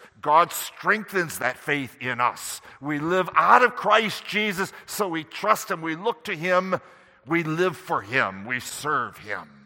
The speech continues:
A living faith produces fruit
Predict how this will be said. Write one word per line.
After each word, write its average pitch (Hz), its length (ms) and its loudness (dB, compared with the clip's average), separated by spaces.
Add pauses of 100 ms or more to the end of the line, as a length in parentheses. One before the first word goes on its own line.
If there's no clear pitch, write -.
(2250)
A 98 60 -16
living 151 380 -2
faith 104 920 -8 (680)
produces 117 1000 -2
fruit - 680 -6